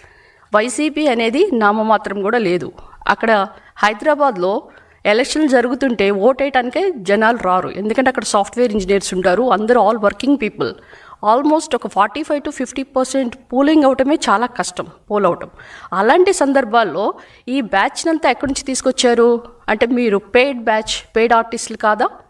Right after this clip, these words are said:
మీరు తరలించిన బ్యాచ్ కాదా? ఇక అంబటి రాంబాబు గారు అంటారు, "ఈ యొక్క జగన్ గారి క్రేజ్ చూసి టీ-, ఎన్డీఏ ప్రభుత్వం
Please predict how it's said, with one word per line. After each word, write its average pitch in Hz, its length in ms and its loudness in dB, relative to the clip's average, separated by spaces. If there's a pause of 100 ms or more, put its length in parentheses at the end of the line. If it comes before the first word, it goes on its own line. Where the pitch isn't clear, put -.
(340)
మీరు 226 140 2
తరలించిన 254 560 -2
బ్యాచ్ 233 280 0
కాదా? 240 260 0 (240)
ఇక 208 140 -2
అంబటి 214 300 0
రాంబాబు 277 340 0
గారు 269 100 4
అంటారు, 262 400 -2 (720)
"ఈ 226 80 -4
యొక్క 226 480 0 (680)
జగన్ 226 320 2
గారి 302 300 2 (420)
క్రేజ్ 254 420 0
చూసి 269 420 0 (760)
టీ-, 254 220 2
ఎన్డీఏ 254 300 4
ప్రభుత్వం 262 420 0